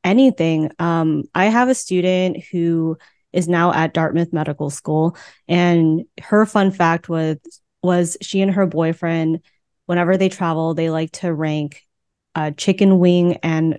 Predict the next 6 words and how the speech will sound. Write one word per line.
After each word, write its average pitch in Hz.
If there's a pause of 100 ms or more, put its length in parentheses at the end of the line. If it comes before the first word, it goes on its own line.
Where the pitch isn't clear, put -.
nacho 165
places. 294 (560)
And 170
so, 214 (220)
<laughs> -
um, 165